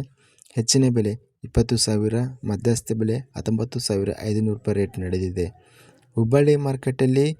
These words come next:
ಕಡ್ಡಿ ಒಣಮೆಣಸಿನಕಾಯಿ ಕಡಿಮೆ ಬೆಲೆ ಹದಿನೈದು ನೂರ ತೊಂಬತ್ತೊಂಬತ್ತರಿಂದ ಹೆಚ್ಚಿನ ಬೆಲೆ ಇಪ್ಪತ್ತೇಳು ಸಾವಿರ ಎಂಟುನೂರ ಹತ್ತೊಂಬತ್ತು ರೂಪಾಯಿ ರೇಟ್ ನಡೆದಿದೆ. ಮೀಡಿಯಂ ಕ್ವಾಲಿಟಿ ಒಂಬತ್ತು ಸಾವಿರ ಇನ್ನೂರ ಐವತ್ನಾಲ್ಕು. ಬೆಳ್ಳುಳ್ಳಿ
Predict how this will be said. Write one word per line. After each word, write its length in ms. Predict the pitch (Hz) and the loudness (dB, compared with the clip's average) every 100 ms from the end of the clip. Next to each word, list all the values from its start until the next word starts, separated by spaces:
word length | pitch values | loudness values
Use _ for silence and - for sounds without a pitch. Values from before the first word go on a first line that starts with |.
| - - - | -12 -20 -4
ಕಡ್ಡಿ 300 | 113 113 131 127 | -2 4 4 4
ಒಣಮೆಣಸಿನಕಾಯಿ 920 | 117 117 117 - 107 110 104 110 107 120 - - _ - | 2 0 -2 -2 -2 0 0 0 0 -2 -6 -20 _ -2
ಕಡಿಮೆ 300 | 110 113 135 | 2 6 6
ಬೆಲೆ 180 | 127 120 117 113 | 6 4 2 -2
ಹದಿನೈದು 460 | 113 120 127 127 127 | 2 4 4 2 2
ನೂರ 180 | 120 120 117 | 2 0 -2
ತೊಂಬತ್ತೊಂಬತ್ತರಿಂದ 840 | 104 104 113 117 117 113 107 104 98 110 - - - - | -4 -2 -2 0 -2 -2 -2 0 -2 -4 -10 -20 -10 -4
ಹೆಚ್ಚಿನ 280 | 107 - 135 120 | 0 4 4 4
ಬೆಲೆ 140 | 113 113 - _ - | 2 -2 -6 _ -6
ಇಪ್ಪತ್ತೇಳು 540 | 117 - 147 - 135 135 | -2 2 2 4 4 4
ಸಾವಿರ 260 | 131 123 120 107 | 2 2 2 0
ಎಂಟುನೂರ 300 | 113 127 117 | -2 0 0
ಹತ್ತೊಂಬತ್ತು 420 | 104 113 113 131 | 0 -2 -2 -6
ರೂಪಾಯಿ 220 | 131 104 | -4 -2
ರೇಟ್ 220 | 104 101 98 | -2 -2 -2
ನಡೆದಿದೆ. 420 | 98 98 104 120 160 - _ _ - - | -4 -2 0 2 0 -4 _ _ -8 2
ಮೀಡಿಯಂ 260 | 113 143 143 | 4 4 0
ಕ್ವಾಲಿಟಿ 420 | - 127 127 131 131 160 - - - - | 2 2 2 2 2 0 -12 -20 -16 -2
ಒಂಬತ್ತು 320 | 127 147 151 143 | 2 2 2 -2
ಸಾವಿರ 360 | 139 127 127 120 120 135 - 123 | 0 2 2 2 -2 -4 -6 0
ಇನ್ನೂರ 240 | 120 135 127 120 - - | 4 6 4 2 -4 -2
ಐವತ್ನಾಲ್ಕು. 680 | 110 110 - 104 98 - 170 190 _ _ _ _ _ _ _ - | 2 0 0 -4 -4 -4 -4 -4 _ _ _ _ _ _ _ -10
ಬೆಳ್ಳುಳ್ಳಿ 720 | 139 131 135 170 175 165 | -2 2 4 2 2 0